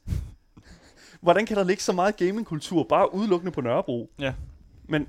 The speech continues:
Speaker 1: det er jo så, hvad, hvad det er et eller andet sted. Butikken, hvis vi skal lige skal sådan k-, k-, kigge os
Speaker 2: Prøv at
Speaker 1: lidt
Speaker 2: tegne
Speaker 1: rundt
Speaker 2: et
Speaker 1: sådan.
Speaker 2: mønster af, hvad, hvad, hvor vi står henne.
Speaker 1: Ja, bare lige for sådan at, lige at placere os lytterne et eller andet sted i lokalet. Vi står jo faktisk ved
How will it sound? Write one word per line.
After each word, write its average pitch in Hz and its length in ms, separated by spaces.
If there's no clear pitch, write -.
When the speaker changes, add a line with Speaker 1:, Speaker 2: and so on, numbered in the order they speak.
Speaker 1:
det 139 100
er 175 40
jo 170 80
så, 180 100
hvad, 147 200
hvad 127 160
det 131 160
er 113 80
et 123 60
eller 120 160
andet 123 140
sted. 120 260
Butikken, 240 500
hvis 170 200
vi 180 60
skal 175 140
lige 202 140
skal 196 140
sådan 170 280
k-, - 100
k-, 78 240
kigge 180 220
os 190 80
Speaker 2:
Prøv 165 80
at 160 40
Speaker 1:
lidt - 80
Speaker 2:
tegne 165 120
Speaker 1:
rundt 160 100
Speaker 2:
et 156 40
Speaker 1:
sådan. 151 140
Speaker 2:
mønster 165 320
af, 117 220
hvad, 120 140
hvad, 120 200
hvor 131 220
vi 127 60
står 131 220
henne. 135 140
Speaker 1:
Ja, 143 240
bare 175 120
lige 202 100
for 196 160
sådan 170 200
at, 151 200
lige 147 200
at 135 100
placere 147 360
os 120 220
lytterne 143 360
et 110 80
eller 123 160
andet 117 140
sted 127 300
i 165 100
lokalet. 147 500
Vi 147 80
står 226 240
jo 240 80
faktisk 190 440
ved 185 80